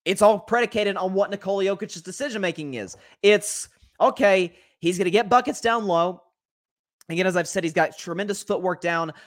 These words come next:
uh, in the paint. He's got a nice little float shot. That, that, sh-, that one shot that Jokic hits, and he's, he's done it for so long now, where he's got, like, his back turned to the, to, to the, uh, defender, and he just literally just turns over and just a little,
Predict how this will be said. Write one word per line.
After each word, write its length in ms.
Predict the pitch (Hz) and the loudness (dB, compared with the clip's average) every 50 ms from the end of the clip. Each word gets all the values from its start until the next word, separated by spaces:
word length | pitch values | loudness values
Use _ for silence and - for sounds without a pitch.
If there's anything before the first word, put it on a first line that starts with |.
| - _ 165 | -8 _ 0
uh, 140 | 160 160 - | 2 2 2
in 100 | 180 175 | 0 -4
the 60 | 165 | -8
paint. 320 | 160 - 170 170 170 165 156 | -8 -8 -8 -8 -6 -6 -8
He's 140 | 151 151 135 | -8 -6 -4
got 100 | 165 147 | -4 -4
a 60 | 147 | -2
nice 260 | 170 180 180 - - | -2 -4 -4 -4 -2
little 140 | 175 165 147 | -2 -2 -2
float 340 | - - 170 180 180 - - | -2 0 0 2 2 0 -2
shot. 380 | - 180 175 170 170 - - - - - | -4 -2 0 0 -2 -2 -6 -14 -4 0
That, 220 | 185 247 - 190 | 2 2 2 2
that, 200 | 165 254 320 269 | 0 0 0 -2
sh-, 120 | - - - | -4 -8 -8
that 300 | 185 233 277 311 262 208 | -6 -4 -4 -4 -6 -8
one 200 | 180 190 196 202 | -8 -8 -8 -8
shot 340 | - - 202 208 208 196 165 | -10 -8 -8 -6 -6 -6 -8
that 160 | 170 151 147 | -10 -10 -6
Jokic 400 | 151 156 165 - 160 143 - - | -6 -6 -6 -6 -10 -16 -16 -14
hits, 480 | 135 135 147 151 - - - - - _ _ _ _ _ _ _ _ _ _ _ _ _ - | -12 -10 -10 -10 -10 -14 -20 -20 -20 _ _ _ _ _ _ _ _ _ _ _ _ _ -6
and 60 | 175 | -4
he's, 180 | 190 190 156 - | -4 -4 -4 -6
he's 180 | 185 196 180 | -8 -6 0
done 180 | 139 214 226 220 | 2 4 4 2
it 80 | 180 - | 2 -4
for 100 | 180 160 | -8 -8
so 220 | - - 175 160 | -8 -6 -6 -6
long 300 | 147 139 139 143 151 156 | -4 -6 -6 -8 -8 -8
now, 280 | 160 165 165 165 160 160 _ _ _ _ _ _ - | -8 -6 -6 -8 -8 -12 _ _ _ _ _ _ -6
where 500 | 151 190 202 196 190 185 180 - - _ _ _ _ _ _ _ _ _ | -4 -2 0 0 0 0 -2 -4 -8 _ _ _ _ _ _ _ _ _
he's 220 | 135 196 240 208 | -12 -10 -8 -4
got, 160 | - 285 262 | 0 0 0
like, 100 | 247 - | 0 0
his 160 | - 196 160 131 | -4 -6 -8 -10
back 420 | 110 - 185 190 214 226 - - | -6 0 2 4 4 2 2 -2
turned 380 | - - 226 226 220 220 214 - - | -8 -6 -6 -4 -4 -6 -6 -8 -10
to 120 | - 208 | -10 -6
the, 140 | 170 170 143 | -6 -6 -6
to, 180 | - - 185 156 | -6 -6 -10 -8
to 140 | 151 180 | -8 -8
the, 320 | 170 165 160 147 139 - 156 | -6 -6 -6 -6 -6 -4 -2
uh, 140 | 156 147 143 | -2 -2 -2
defender, 640 | 131 151 143 - 196 220 226 214 220 220 214 208 - _ _ _ _ _ - | -4 -6 -4 0 0 0 2 2 0 0 0 -2 -8 _ _ _ _ _ -4
and 100 | 208 226 | -2 -2
he 80 | 285 | -2
just 220 | 262 294 320 - - | -2 -4 -6 -6 -6
literally 260 | 208 277 285 254 214 | -6 -4 -4 -4 -4
just 180 | 180 185 - - | -4 -8 -16 -16
turns 280 | - 233 254 240 202 | -14 -14 -12 -10 -8
over 240 | 233 233 208 185 185 | -8 -6 -6 -6 -6
and 80 | 185 175 | -6 -6
just 160 | 214 208 - | -8 -8 -4
a 20 | |
little, 380 | 233 226 208 190 165 - - | 0 2 2 2 0 -2 -8